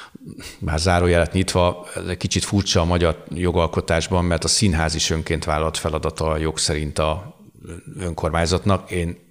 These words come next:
nem nagyon tudnám elképzelni Székesfehérvár életét a Vörösmarty Színház nélkül, de önként vállalt feladat, nem kötelező feladat. És szerintem a civil szervezetek munkája nélkül is nehezen elképzelhető a város,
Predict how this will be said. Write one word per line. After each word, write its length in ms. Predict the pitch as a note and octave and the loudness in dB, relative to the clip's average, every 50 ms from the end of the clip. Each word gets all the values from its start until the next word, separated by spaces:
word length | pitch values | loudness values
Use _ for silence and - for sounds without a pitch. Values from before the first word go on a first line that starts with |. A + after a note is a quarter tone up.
| - - - - | -20 -20 -18 -4
nem 280 | - F#2 F#2 F2+ F2 F2 - | 0 2 2 2 2 0 -2
nagyon 260 | E2 E2+ D#2 D#2 D2+ | -4 -4 -2 -4 -4
tudnám 320 | - F2+ E2 D#2 D#2 D#2 | -4 -4 -4 -2 -2 -2
elképzelni 460 | D#2+ D#2 D#2+ D#2+ - E2 D2 D#2+ D#2 D#2 | -2 -2 -2 -4 -4 -4 -2 -2 -2 -2
Székesfehérvár 800 | - - F2 D#2 - - - - - D#2 D2+ D#2+ D#2 D2+ D2+ D#2 | 0 0 0 0 0 -2 -4 -2 -2 -2 -2 0 0 0 0 0
életét 460 | D#2+ D#2 D#2 D2+ - E2+ D#2+ D2+ - | 0 0 0 0 0 -2 -2 -2 -2
a 40 | D#2+ | -2
Vörösmarty 500 | D2+ D2+ - - - - D2+ D2 - D#2 | -2 -2 -2 -4 -4 -4 -4 -4 -4 -4
Színház 440 | - - D#2+ D#2 - D#2 D#2 - | -4 -4 -4 -4 -4 -4 -4 -2
nélkül, 440 | - E2+ D#2+ F2+ - - B2 A#2+ A#2 A2+ - - - - - - - | -2 0 -2 -2 2 4 4 4 4 2 -2 -8 -10 -10 -12 -6 0
de 160 | - B2 B2 | 2 2 4
önként 380 | A#2+ A2 F#2+ D#2+ F2 F2+ E2 - | 4 2 2 0 0 -2 0 0
vállalt 300 | F2 D#2+ D#2+ E2 D#2 - | 0 2 2 2 0 0
feladat, 420 | - G2 F2+ F#2+ F2+ F#2+ F#2 - | 0 2 2 4 4 4 2 2
nem 260 | F#2+ F2+ E2+ D#2+ D#2+ | 2 2 2 2 0
kötelező 500 | - E2+ D#2+ - D2+ D2 D2+ - - D2+ | -2 -2 -2 -2 -2 -2 -2 -2 -2 -2
feladat. 480 | D2+ - D2+ D2 D2 - - - - - - - - - - - - - - - - | -2 -2 -2 -2 -2 -4 -6 -8 -8 -14 -18 -16 -16 -16 -16 -16 -18 -18 -20 -18 -16
És 280 | - - - G2 F#2 | -10 -2 0 2 2
szerintem 440 | - - B2 A2+ A2+ A#2 A2+ A#2+ A#2 | 4 4 6 6 6 6 4 4 2
a 40 | A2+ | 2
civil 340 | - - C#3+ C3+ A#2+ A2 F#2 | 4 6 6 8 8 6 6
szervezetek 920 | - - G#2 F#2 F2 F2+ F2 F2 F#2 E2 - - E2+ - - - - - | 4 4 4 4 4 4 4 2 2 0 2 0 0 0 -2 -8 -8 -2
munkája 420 | F#2 F#2+ G2 F2+ - F2+ F2 E2 | 0 2 2 2 2 2 2 4
nélkül 340 | E2 E2+ E2+ E2 E2 - E2 | 4 4 2 2 2 0 -2
is 120 | D#2+ D2+ - | -2 0 0
nehezen 360 | D#2+ D2+ D#2 D2+ - E2 D#2 | 0 0 0 0 0 0 0
elképzelhető 760 | D2+ D#2 D2+ - - D2+ E2 D#2+ D2+ D2 D2+ - - D#2 D2 | 0 0 -2 -2 -4 -2 -2 -2 0 0 -2 -2 -2 -2 0
a 60 | C#2+ | 0
város, 440 | C#2+ C#2 C#2+ - G#2+ B2 - - | 0 0 2 2 2 2 2 -2